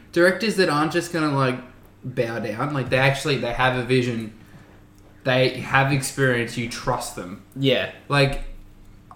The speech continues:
Speaker 1: I don't know. Like,
Speaker 2: This
Speaker 1: Zack
Speaker 2: is the champion that gave us Scooby-Doo and Scooby-Doo Monsters Unleashed.
Speaker 1: Yeah, like, I feel like they need to, like, with D C, if they find directors that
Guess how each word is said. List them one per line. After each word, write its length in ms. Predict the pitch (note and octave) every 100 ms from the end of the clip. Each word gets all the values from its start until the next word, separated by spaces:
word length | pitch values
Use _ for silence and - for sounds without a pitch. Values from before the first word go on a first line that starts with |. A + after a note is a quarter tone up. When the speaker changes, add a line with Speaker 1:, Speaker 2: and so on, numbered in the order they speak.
| -
Speaker 1:
I 120 | C#3+
don't 200 | D3+ D3
know. 260 | C3+ A#2+ G#2+
Like, 140 | A#2+
Speaker 2:
This 80 | B2
Speaker 1:
Zack 160 | C#3 D#3
Speaker 2:
is 80 | C#3
the 100 | C3+
champion 420 | C#3 B2 A#2+ A2+
that 80 | G#2+
gave 220 | A2+ A2
us 240 | A2 A2
Scooby-Doo 600 | - A2+ G#2+ G#2 G#2 G#2 - - - -
and 100 | A2
Scooby-Doo 600 | - A#2+ G#2+ G#2 G2 F#2+ -
Monsters 320 | G2+ F#2 F#2+
Unleashed. 500 | E2 F2+ D#2 - - - - - - - - - - - -
Speaker 1:
Yeah, 200 | C4 -
like, 180 | - F#3+ G3+
I 80 | F#3+
feel 220 | - A3
like 160 | A3+
they 100 | G3+
need 180 | F#3 F#3+
to, 340 | F#3 E3 B2+ - - - - - - - - -
like, 100 | D3+
with 160 | E3 E3+
D 140 | F3+
C, 140 | F3 F3
if 80 |
they 100 | C#3
find 400 | C#3 - B2+ D3
directors 640 | C#3+ C3+ B2 C3 - B2 A2+
that 340 | A#2 - -